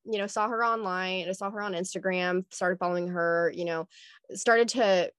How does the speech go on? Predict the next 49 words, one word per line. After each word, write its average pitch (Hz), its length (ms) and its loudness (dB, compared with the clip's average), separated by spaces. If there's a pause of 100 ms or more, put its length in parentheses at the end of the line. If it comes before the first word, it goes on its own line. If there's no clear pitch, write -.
(140)
immerse 196 320 2
myself 196 320 -2
into 196 200 -6
this 185 140 0
online 175 360 -4
space, 175 520 -2
found 180 200 0
out 180 100 -2
who 208 120 -2
her 196 140 -4
coach 190 300 0
was, 180 260 2
started 175 260 -2
following 185 280 -2
the 185 80 0
coach, 175 480 0
'cause 214 120 -8
I 220 100 0
just 277 180 0
wanted 359 300 0
to, 302 280 0 (360)
it 254 80 4
was 294 140 4
basically 320 380 -2
me 277 140 -4
doing 233 240 -2
my 220 60 -6
research. 190 520 -8
So 202 100 -2
I 180 60 0
kinda 226 200 -4
started 311 240 -4
following 254 340 4
them, 247 400 2
going 220 320 -4
to 220 100 -10
their 233 120 -6
Instagram 240 420 0
lives, 208 760 0
seeing 240 240 2
what 247 160 4
this, 240 200 0
like, 233 220 -2
Insta-, 226 420 -4
um, 185 240 0
this 190 340 -6
virtual 220 300 0
assistant 214 420 -4
thing 208 260 0